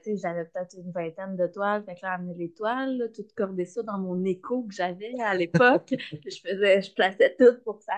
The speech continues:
Speaker 1: fitte avec, euh, des trucs pour protéger mes œuvres. Fait que arrive le soir chez nous, puis je descends, tu sais, je, je vide mon auto, puis c'était, cette journée-là, en plus, j'avais rien vendu.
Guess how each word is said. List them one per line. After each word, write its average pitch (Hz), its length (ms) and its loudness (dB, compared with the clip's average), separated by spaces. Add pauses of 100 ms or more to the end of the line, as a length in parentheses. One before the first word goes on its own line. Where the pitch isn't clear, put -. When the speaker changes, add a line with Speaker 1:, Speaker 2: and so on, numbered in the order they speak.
(240)
Speaker 1:
fitte 262 300 4
avec, 190 440 0
euh, 185 140 -4
des 175 160 -2
trucs 214 280 -8
pour 190 100 -16 (140)
protéger 196 500 0
mes 180 260 -4
œuvres. 240 340 2 (500)
Fait 180 120 -2
que - 120 -4 (100)
arrive 214 340 0
le 196 140 6
soir 226 320 2
chez 202 240 2
nous, 226 340 4 (340)
puis 190 280 0
je 175 80 -4
descends, 175 380 2 (100)
tu 190 240 0
sais, 175 160 -10
je, 170 60 -10
je 170 80 -10
vide 190 180 2
mon 190 240 0
auto, 226 420 0 (440)
puis 202 100 0
c'était, 180 300 0 (140)
cette 180 220 -2
journée-là, 180 380 -2
en 190 60 -2
plus, 214 260 -2
j'avais 175 220 -2
rien 196 280 -2
vendu. 170 280 -4